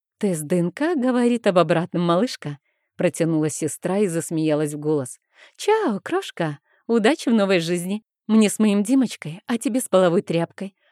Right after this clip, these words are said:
потому что мыть полы — единственное, на что ты способна". В следующее мгновенно в стену все же полетел телефон, разлетаясь на множество мелких кусочков.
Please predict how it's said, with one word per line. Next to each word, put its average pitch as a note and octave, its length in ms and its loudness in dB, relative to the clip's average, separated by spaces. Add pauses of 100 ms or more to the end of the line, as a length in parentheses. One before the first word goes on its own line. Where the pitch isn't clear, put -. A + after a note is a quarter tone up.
(100)
потому F#3 360 0
что F#3 200 0
мыть F3+ 240 0
полы — E3+ 260 2
единственное, F3+ 760 0
на F3 120 0
что - 160 -6
ты - 120 -10
способна". D#3 680 -4 (420)
В - 40 -18
следующее D3 480 -2
мгновенно D3 560 -2
в F3+ 60 -10
стену A#3 400 -4
все F#3+ 280 -2
же F3 200 -2 (240)
полетел F#3+ 480 0
телефон, F#3 720 -4
разлетаясь E3+ 800 0
на D3 120 -2
множество D3+ 540 -2
мелких C#3 440 -4
кусочков. - 580 -10